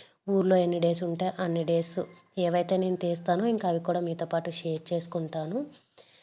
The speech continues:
నెక్స్ట్ వచ్చేవన్నీ కొద్దిగా మంచి మంచి వీడియోస్ కంటెంట్‌తో ఉండేటట్టయితే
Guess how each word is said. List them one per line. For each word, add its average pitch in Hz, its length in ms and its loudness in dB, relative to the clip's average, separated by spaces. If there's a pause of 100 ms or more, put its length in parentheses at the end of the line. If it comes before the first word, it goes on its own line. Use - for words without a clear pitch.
(200)
నెక్స్ట్ 185 300 -4
వచ్చేవన్నీ 190 360 -2
కొద్దిగా 180 280 -4
మంచి 175 260 -4
మంచి 180 260 -2
వీడియోస్ 175 400 -2
కంటెంట్‌తో 170 600 -4
ఉండేటట్టయితే 160 720 -4